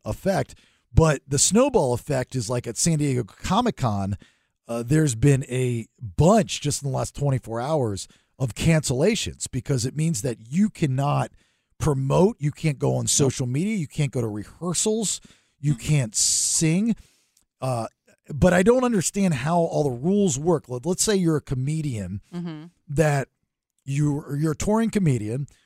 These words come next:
Speaker 1: but you also act. You're part of sag, right? You have a sag card.
Speaker 2: Mm-hmm.
Speaker 3: Right.
Speaker 1: Can you still go and be a comedian, or you just can't do things for a project?
Speaker 3: Well, that's a
Speaker 2: Mm.
Speaker 3: good question. I would think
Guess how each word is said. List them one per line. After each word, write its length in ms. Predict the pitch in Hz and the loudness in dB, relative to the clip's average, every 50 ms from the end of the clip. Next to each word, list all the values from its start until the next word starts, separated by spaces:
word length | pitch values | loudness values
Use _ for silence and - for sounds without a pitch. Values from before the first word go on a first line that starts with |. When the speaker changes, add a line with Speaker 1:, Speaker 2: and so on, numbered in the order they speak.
| _ _ | _ _
Speaker 1:
but 160 | - 165 - - | -4 -2 0 2
you 140 | 170 147 | 2 2
also 340 | 147 151 160 - - 151 123 - | 2 2 2 2 2 0 0 -2
act. 340 | - 160 151 117 90 - - | -2 -4 -4 -4 -4 -8 -8
You're 100 | 120 117 | -8 -8
part 200 | - - 143 127 | -4 -2 -2 -2
of 80 | 117 110 | -4 -4
sag, 300 | - - 110 85 67 - - | -6 -6 -6 -8 -8 -14 -12
right? 200 | 92 95 98 98 | -10 -10 -8 -8
You 100 | 95 104 | -6 -8
have 100 | 104 92 | -8 -8
a 40 | 98 | -8
sag 220 | - - 110 104 - | -8 -8 -8 -8 -8
card. 140 | 92 80 - | -12 -12 -12
Speaker 2:
Mm-hmm. 120 | 104 101 | -10 -8
Speaker 3:
Right. 220 | 170 160 143 135 - _ _ _ _ _ _ | -8 -8 -8 -10 -14 _ _ _ _ _ _
Speaker 1:
Can 160 | - 190 185 185 | 0 2 4 4
you 120 | 180 165 | 4 4
still 480 | - - - - - 214 214 208 214 220 | 2 2 0 0 0 2 2 4 2 2
go 640 | 156 135 117 147 156 156 156 165 190 196 208 196 - | -2 -2 2 4 4 4 4 4 4 2 0 -2 -4
and 140 | 147 143 127 | -4 -2 0
be 160 | 156 160 156 | 2 2 2
a 40 | 139 | 2
comedian, 800 | - - 127 127 127 139 151 180 185 202 220 226 247 262 226 202 - _ _ - | 0 -2 -2 -2 0 0 0 -2 -2 -2 -2 -4 -4 -6 -8 -10 -12 _ _ -4
or 160 | 139 160 165 | 0 0 0
you 180 | 147 147 165 | 2 2 0
just 380 | 147 110 - 151 180 170 - - | -2 0 2 2 2 2 2 -2
can't 320 | - - 175 165 151 123 | -4 -2 -2 -2 -2 -4
do 120 | 117 147 143 | -4 -4 -4
things 480 | - - - 165 165 156 151 147 127 - | -4 -6 -2 0 0 0 0 -2 -4 -8
for 240 | - - 143 131 117 | -8 -6 -4 -4 -4
a 100 | 107 98 | -4 -6
project? 680 | - - - 139 135 131 123 98 - 65 - _ _ _ - | -6 -8 -6 -2 -2 -2 -2 -4 -6 -14 -20 _ _ _ -12
Speaker 3:
Well, 240 | 113 117 117 190 190 | -10 -8 -6 -4 -4
that's 220 | 202 208 220 233 | -4 -4 -4 -6
a 60 | 262 | -6
Speaker 2:
Mm. 20 | 202 | -4
Speaker 3:
good 180 | 240 233 - | -4 -6 -6
question. 600 | _ - - 180 196 226 226 - - - 165 156 156 | _ -10 -6 -4 -2 -2 -4 -6 -12 -12 -10 -6 -4
I 80 | 165 | -4
would 160 | 175 160 - | -4 -4 -6
think 400 | - - - 285 302 311 294 - | -8 -6 -2 0 0 0 0 -2